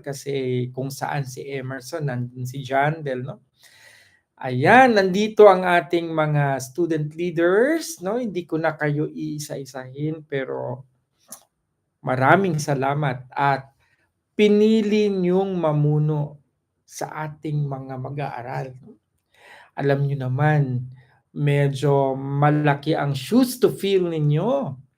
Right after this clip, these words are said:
kasi medyo magaling ang mga nakalipas na mga student leaders. Magagaling silang lahat. Walang, wala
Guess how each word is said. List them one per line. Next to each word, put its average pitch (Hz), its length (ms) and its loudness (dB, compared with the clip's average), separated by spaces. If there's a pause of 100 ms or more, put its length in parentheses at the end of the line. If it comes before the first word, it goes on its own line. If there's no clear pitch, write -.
(400)
kasi 151 320 -2
medyo 143 400 0
magaling 147 640 2
ang 139 160 -6
mga 139 320 -6
nakalipas 151 1300 0 (400)
na 151 160 0
mga 143 240 2
student 143 560 -4
leaders. 135 560 -6
Magagaling 160 560 0
silang 147 320 -2
lahat. 131 320 -2
Walang, 151 560 2
wala 151 240 4